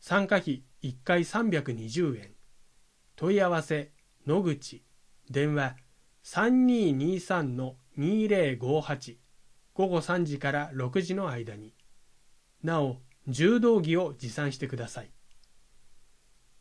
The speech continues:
バウンドテニス、ジュニア講習会。日時、十月七日から十一月二十五日の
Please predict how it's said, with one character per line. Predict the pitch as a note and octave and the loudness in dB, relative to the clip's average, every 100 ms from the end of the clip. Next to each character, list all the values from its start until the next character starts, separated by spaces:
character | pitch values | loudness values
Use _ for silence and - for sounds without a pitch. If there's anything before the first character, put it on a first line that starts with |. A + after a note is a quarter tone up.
| - _ - | -20 _ -4
バ | C3 C#3+ | 2 6
ウ | G#3+ B3+ | 8 8
ン | B3 | 8
ド | A#3 | 6
テ | A3 | 4
ニ | G#3 E3+ | 2 2
ス、 | - B2+ - _ _ B2+ | -2 -12 -12 _ _ -6
ジ | B2+ | 0
ュ | |
ニ | D#3+ A#3 | 2 4
ア | G#3 | 2
講 | - F3 E3 | 0 -2 -2
習 | - C#3+ | -2 -2
会。 | B2+ G#2+ G#2+ - _ - - _ _ | -4 -14 -16 -20 _ -20 -20 _ _
日 | E3+ F#3+ E3 | -4 -2 -4
時、 | C3 B2+ _ _ - | -4 -8 _ _ -8
十 | B2+ G#3+ | 0 2
月 | A3+ G#3+ | 2 0
七 | F3+ D#3+ G3+ | 0 0 0
日 | G3+ | 0
か | F#3 F3 | 0 0
ら | E3 - _ - - | 0 -4 _ -12 -4
十 | C#3 G#3 | 2 4
一 | A3+ A3 | 4 4
月 | G#3 G3+ | 2 2
二 | G3 F#3+ | 0 0
十 | D#3 | 0
五 | C3+ D3 | 2 2
日 | D#3 C#3 C3 | 0 -2 -4
の | C3 | -6